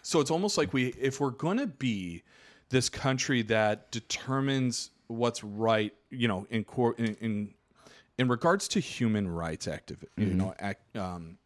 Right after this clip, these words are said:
Speaker 1: activities, like, we wanna be this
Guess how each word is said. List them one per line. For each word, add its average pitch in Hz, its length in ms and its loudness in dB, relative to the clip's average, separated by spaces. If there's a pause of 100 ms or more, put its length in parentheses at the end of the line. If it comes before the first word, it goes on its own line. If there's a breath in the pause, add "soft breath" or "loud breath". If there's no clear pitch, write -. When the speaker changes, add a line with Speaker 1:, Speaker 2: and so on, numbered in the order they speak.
(600 soft breath)
Speaker 1:
activities, 95 540 -4
like, 95 200 -6
we 120 180 2
wanna 151 320 2
be 104 520 -4 (400 soft breath)
this 110 240 0